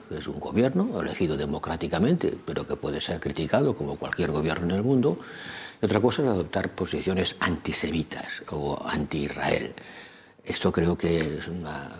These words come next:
es un juego en el que no, no, no podemos aceptar. Israel tiene que aceptar ser criticado si alguien considera que no hace bien las cosas.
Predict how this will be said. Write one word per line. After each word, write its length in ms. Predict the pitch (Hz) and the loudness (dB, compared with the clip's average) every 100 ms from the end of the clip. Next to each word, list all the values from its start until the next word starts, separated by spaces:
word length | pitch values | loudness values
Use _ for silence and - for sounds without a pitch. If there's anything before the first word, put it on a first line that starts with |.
| - - | -14 -10
es 140 | - 90 | -4 -2
un 80 | |
juego 240 | 85 90 92 | 0 4 4
en 100 | 82 | 4
el 60 | |
que 120 | 76 76 | 0 0
no, 280 | 82 80 | 0 0
no, 180 | 78 82 | -2 -4
no 420 | 80 73 76 71 87 | -4 -6 -6 -2 2
podemos 420 | 87 104 143 - | 6 6 4 0
aceptar. 500 | - 57 - 69 - - - _ | -4 -6 -8 -8 -8 -14 -20 _
Israel 380 | 76 - 80 87 | -6 0 2 4
tiene 180 | 104 92 | 6 4
que 120 | 76 | 0
aceptar 360 | - - 82 | -2 -2 0
ser 240 | - 82 - | 2 2 0
criticado 680 | - 76 71 104 127 - - - - - - | -2 -2 0 4 4 2 -4 -16 -20 -20 -8
si 180 | - - - - | 2 2 2 -2
alguien 380 | 87 87 80 73 | 2 4 2 0
considera 540 | 73 - 76 78 78 | -4 -4 -4 -4 -4
que 100 | 78 | -4
no 100 | 78 | -4
hace 160 | 76 73 | -4 -4
bien 200 | 69 76 | -4 -4
las 160 | 69 | 0
cosas. 420 | - 104 104 - | 2 4 2 0